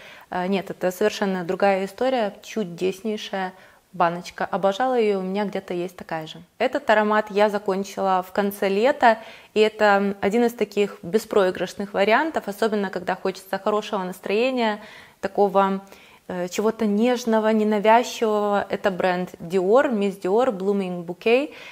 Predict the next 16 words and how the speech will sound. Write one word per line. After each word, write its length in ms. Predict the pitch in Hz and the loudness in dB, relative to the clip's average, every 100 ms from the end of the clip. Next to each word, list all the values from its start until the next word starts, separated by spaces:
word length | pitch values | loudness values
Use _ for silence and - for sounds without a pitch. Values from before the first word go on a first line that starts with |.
| - | -4
Это 240 | 202 202 196 | -4 0 0
их 260 | 185 - | 0 -6
такая 400 | - - 196 190 | -10 -2 0 0
нежнейшая 800 | 196 208 202 220 226 220 208 190 190 | 0 -2 0 2 2 0 -2 -2 -2
фруктово-цветочная 1000 | 202 - 196 185 - 190 196 - 214 233 | -8 0 0 0 -4 -2 -2 -2 -4 -2
композиция. 840 | 190 190 196 196 302 311 233 196 | -4 -4 -2 -2 -4 -2 -2 -2
Здесь 280 | 196 190 190 | -2 -4 -4
и 80 | - | -8
пион, 520 | 202 190 208 269 277 269 - - - - | -6 -4 0 -2 -2 -8 -16 -20 -20 -8
и 400 | 190 190 190 190 | -4 0 0 -2
какой-то 400 | 185 185 214 202 | -6 -2 -2 -2
персик. 680 | 202 220 254 247 - 226 - - - - - - - | -6 0 2 0 -2 -4 -4 -14 -20 -20 -20 -14 -4
Супер 300 | 294 269 226 | 0 2 2
нежные, 520 | 214 208 214 208 202 | 2 2 0 0 0
деликатные 720 | 190 196 220 202 202 190 190 | 0 0 2 2 0 -4 -6
цветы. 560 | - 196 - 233 262 | -6 -6 -2 0 0